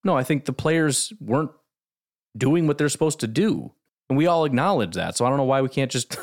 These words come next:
<laughs> let that be the thing. Anyways, the quote from Matt LaFleur on it is, "If you want to change the structure of your defense, you can certainly do that," which to me is a sarcastic comment.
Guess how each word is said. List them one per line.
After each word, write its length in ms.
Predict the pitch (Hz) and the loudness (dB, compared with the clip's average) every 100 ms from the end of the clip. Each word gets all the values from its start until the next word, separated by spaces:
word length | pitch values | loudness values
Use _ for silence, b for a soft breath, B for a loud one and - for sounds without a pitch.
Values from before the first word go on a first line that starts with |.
| - | -14
<laughs> 120 | - | -8
let 240 | 123 175 | -4 -2
that 240 | 143 139 131 | 0 -2 0
be 140 | 139 | 0
the 120 | 113 | 0
thing. 360 | 104 156 120 95 _ _ _ | 0 0 0 -4 _ _ _
Anyways, 300 | 139 127 104 | 0 2 2
the 80 | 107 | 0
quote 280 | - 196 214 | 0 0 0
from 140 | - | 0
Matt 160 | 147 139 | 2 2
LaFleur 360 | 113 - 135 113 | 0 0 2 2
on 140 | 107 | 0
it 100 | 104 | 0
is, 200 | 107 104 B B - | 0 -2 B B -6
"If 100 | 120 | 0
you 120 | 131 | 2
want 160 | 185 | 2
to 40 | 185 | 0
change 440 | - 156 156 139 | 0 0 0 0
the 80 | 117 | -2
structure 500 | - 135 131 - 131 | 0 0 0 0 -2
of 100 | 110 | 0
your 100 | 110 | -2
defense, 500 | 110 127 - 95 - | 0 -2 0 -4 -4
you 60 | 120 | -6
can 100 | 107 | -4
certainly 440 | - 143 120 107 | -2 -2 -2 -4
do 180 | 95 92 | -2 -6
that," 260 | 73 67 - _ - | -6 -18 -20 _ -6
which 280 | 113 101 - | -6 -4 -2
to 80 | 151 | 0
me 120 | 175 | 0
is 80 | 110 | 0
a 80 | |
sarcastic 560 | 101 117 - 110 95 - | 0 0 0 0 0 -6
comment. 460 | - 92 80 - | -6 -6 -6 -14